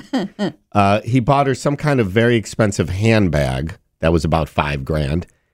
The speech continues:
Speaker 2: He bought her some kind of wide brim straw hat that was a thousand dollars, and then he bought her a scarf for thirteen hundred bucks.
Speaker 1: How did we find this out?
Speaker 2: Uh,
Speaker 1: Did we see the receipt?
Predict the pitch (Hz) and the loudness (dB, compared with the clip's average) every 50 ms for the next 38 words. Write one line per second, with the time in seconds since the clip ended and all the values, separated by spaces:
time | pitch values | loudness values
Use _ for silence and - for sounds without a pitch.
0 | _ _ - 117 92 120 123 127 123 127 120 - - 131 127 117 - 123 123 113 | _ _ -4 0 0 2 2 2 0 0 -2 -2 -2 -4 -4 -2 0 2 2 2
1 | 101 82 80 78 80 95 107 120 127 131 113 85 73 85 95 107 110 107 104 98 | 2 0 -2 -2 0 2 2 4 2 2 0 -2 0 2 4 6 6 4 4 2
2 | - - - - - 104 104 104 101 98 95 - - - 123 110 87 60 - - | 0 -4 -6 0 2 4 4 4 4 2 0 -2 -2 0 0 0 0 -2 -4 -8
3 | - - - _ _ _ _ _ - 92 85 90 78 73 85 - - 82 78 71 | -12 -18 -18 _ _ _ _ _ -2 -2 0 0 0 0 -2 -2 0 0 0 0
4 | 71 - 76 73 73 69 67 78 85 82 76 98 92 98 98 98 85 98 95 92 | -2 -4 -4 -4 -2 -2 -2 0 -2 0 2 2 2 4 4 4 4 4 2 4
5 | 92 90 82 - - - - - 127 104 80 78 - - _ _ _ _ _ _ | 2 2 0 -2 -4 -10 -2 0 2 2 2 0 -4 -10 _ _ _ _ _ _
6 | _ - 101 - - 107 95 - - - 104 87 82 82 98 92 67 50 50 80 | _ -4 -4 0 2 2 2 2 0 0 0 0 2 2 0 0 -2 -4 -8 -10
7 | - - - _ - - - _ _ _ _ _ _ _ _ _ _ _ - 277 | -12 -14 -14 _ -20 -20 -20 _ _ _ _ _ _ _ _ _ _ _ 0 2
8 | 302 349 339 339 294 - - 277 277 262 254 247 - - 233 240 254 240 - - | 2 4 2 2 2 2 2 2 2 2 2 0 0 2 2 2 2 2 0 -4
9 | - - - _ _ _ _ _ _ _ _ _ _ _ _ _ _ _ 110 110 | -10 -16 -18 _ _ _ _ _ _ _ _ _ _ _ _ _ _ _ 4 6
10 | 107 113 113 110 107 107 107 107 107 - 226 233 240 - - 269 262 233 240 220 | 8 8 8 8 6 6 6 4 4 6 6 6 6 6 4 4 4 4 4 2
11 | 214 - - - 240 277 339 - - - - | 2 0 0 -2 -2 -4 -4 -6 -10 -12 -14